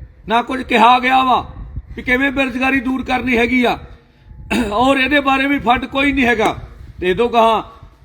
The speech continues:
ਜਿਸ ਗੱਲਾਂ ਨਾਲ ਪੰਜਾਬ ਪੀੜਤ ਆ, ਪੰਜਾਬ ਨਾ ਪਾਈ, ਪੰਜਾਬ ਦਾ ਤੇ ਨਾਂ ਨਹੀਂ ਲਿਆ। ਨਸ਼ਾ ਆਉਂਦਾ ਨਾ, ਉੱਤਰ ਭਾਰਤ ਵਿੱਚ ਨਸ਼ਾ ਬਹੁਤ ਜ਼ੋਰਾਂ ਨਾਲ ਆਉਂਦਾ ਸਰਹੱਦਾਂ ਰਾਹੀਂ। ਇਹ ਨਸ਼ੇ ਦੀ ਰੋਕਥਾਮ ਲਈ ਕੋਈ ਬਜਟ 'ਚ ਪ੍ਰਾਵਧਾਨ ਹੈ?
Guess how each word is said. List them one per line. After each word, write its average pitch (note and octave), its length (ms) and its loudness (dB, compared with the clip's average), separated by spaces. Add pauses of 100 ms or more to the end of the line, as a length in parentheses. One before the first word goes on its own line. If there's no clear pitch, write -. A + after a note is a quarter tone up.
ਜਿਸ F3 340 0
ਗੱਲਾਂ G#3 280 -2
ਨਾਲ B3+ 120 -2
ਪੰਜਾਬ G3 460 0
ਪੀੜਤ F#3+ 340 -4
ਆ, B3 140 4
ਪੰਜਾਬ F#3 540 0
ਨਾ G3 180 -4
ਪਾਈ, F#3 300 -2
ਪੰਜਾਬ F3+ 460 -2
ਦਾ F3 120 -2
ਤੇ G#3 120 -6
ਨਾਂ F#3 260 -2
ਨਹੀਂ F#3+ 140 -4
ਲਿਆ। F#3 300 2 (1400)
ਨਸ਼ਾ F#3 340 2
ਆਉਂਦਾ A#3+ 380 2
ਨਾ, D4+ 300 2 (1160)
ਉੱਤਰ C4+ 320 0
ਭਾਰਤ B3+ 440 2
ਵਿੱਚ B3+ 200 -4
ਨਸ਼ਾ A#3+ 340 0
ਬਹੁਤ B3 280 2
ਜ਼ੋਰਾਂ B3 300 0
ਨਾਲ C4 100 2
ਆਉਂਦਾ B3+ 300 2
ਸਰਹੱਦਾਂ C4 480 -2
ਰਾਹੀਂ। C#4 320 2 (1160)
ਇਹ C#4 140 4
ਨਸ਼ੇ A#3 440 -2
ਦੀ C#4+ 140 2
ਰੋਕਥਾਮ A#3+ 580 2
ਲਈ C4+ 140 0
ਕੋਈ C#4 180 -2
ਬਜਟ A#3 320 -2
'ਚ - 80 -12
ਪ੍ਰਾਵਧਾਨ A#3 580 -2
ਹੈ? A3+ 420 2